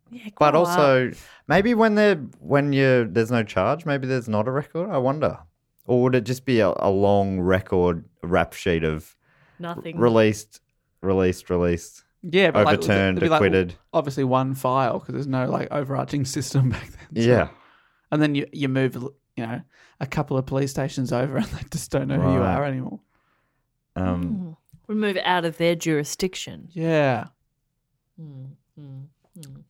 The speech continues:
Speaker 2: So it's, it's now World War Two. Uh, Paris has been,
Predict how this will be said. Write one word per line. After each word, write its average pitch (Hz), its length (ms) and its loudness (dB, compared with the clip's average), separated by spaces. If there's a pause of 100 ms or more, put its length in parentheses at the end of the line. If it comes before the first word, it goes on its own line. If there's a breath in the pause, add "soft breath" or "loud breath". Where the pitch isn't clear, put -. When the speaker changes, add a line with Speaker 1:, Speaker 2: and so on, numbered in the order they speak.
(100)
Speaker 2:
So 147 280 4
it's, 135 260 0 (100)
it's 117 160 -2
now 131 180 4
World 123 240 4
War 104 160 4
Two. 87 460 -2 (800)
Uh, 80 280 0 (340)
Paris 113 320 0
has 104 100 -8
been, 90 480 -4